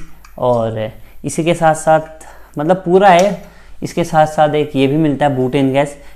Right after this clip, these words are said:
इसका भी मैंने अनबॉक्सिंग वीडियो दे रखा है, आप लोग देख लेना, यूज़ भी करी है मैंने भाई। बहुत ही यूज़फुल चीज़ है, मस्ट यूज़फुल चीज़ कहूँगा मैं इसको। अगर आप लोग शॉर्ट वे में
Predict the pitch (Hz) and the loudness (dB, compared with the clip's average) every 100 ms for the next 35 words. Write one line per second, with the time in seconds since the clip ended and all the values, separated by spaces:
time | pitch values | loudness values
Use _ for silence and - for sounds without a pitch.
0 | - 147 - 165 175 170 165 156 151 151 | -12 -8 0 2 2 0 0 0 -2 -2
1 | 160 156 143 147 139 135 147 147 143 139 | -2 -2 -2 -2 -2 -4 -2 -2 -2 -4
2 | 139 123 135 135 131 135 123 135 127 131 | -4 -2 -2 -2 -4 -2 -2 -2 -2 -4
3 | 131 123 120 127 120 147 156 147 123 120 | -2 -4 -4 -6 -6 -4 -2 -2 -2 -4
4 | 143 151 175 165 - - 120 131 156 - | -2 0 0 -2 -4 -14 -6 -2 -2 -2
5 | 165 143 139 127 139 139 139 - 135 135 | -2 -2 -4 -2 0 0 -2 -4 -6 -4
6 | 135 123 127 - 127 120 123 123 120 156 | -8 -4 -6 -4 -4 -2 -4 -6 -6 -8
7 | 156 - - - 135 135 131 131 135 - | -8 -14 -16 -8 0 0 0 0 -2 -4
8 | 147 135 143 135 135 135 147 | 2 4 2 -2 -2 -2 -4